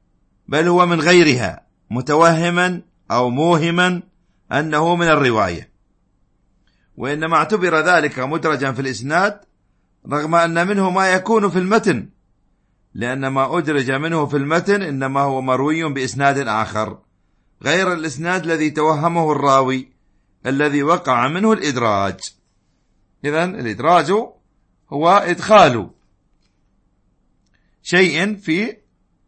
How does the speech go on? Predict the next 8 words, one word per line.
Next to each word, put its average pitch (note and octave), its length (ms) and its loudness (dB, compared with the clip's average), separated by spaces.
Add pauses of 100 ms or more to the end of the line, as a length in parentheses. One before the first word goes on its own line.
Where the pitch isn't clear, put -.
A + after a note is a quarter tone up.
(160)
سند F#3 500 0
أو G#3+ 140 6
في F3+ 80 2
المتن، E3+ 500 0 (920)
يعمد A#2+ 400 0
الراوي C3 600 0
إلى C3 180 -2
الرواية، B2 680 0